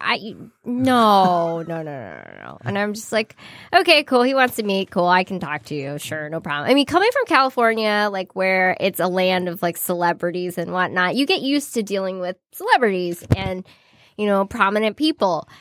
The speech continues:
And so when given an opportunity, you just kind of are like, "You're humbled by it," you know?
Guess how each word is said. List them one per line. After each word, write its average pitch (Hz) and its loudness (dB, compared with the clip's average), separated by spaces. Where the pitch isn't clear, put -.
And 226 4
so 226 6
when 220 2
given 240 2
an 233 2
opportunity, 220 2
you 202 2
just 208 0
kind 196 2
of 196 2
are 190 2
like, 190 0
"You're 214 0
humbled 220 -6
by 139 0
it," - -12
you 180 -2
know? 180 -4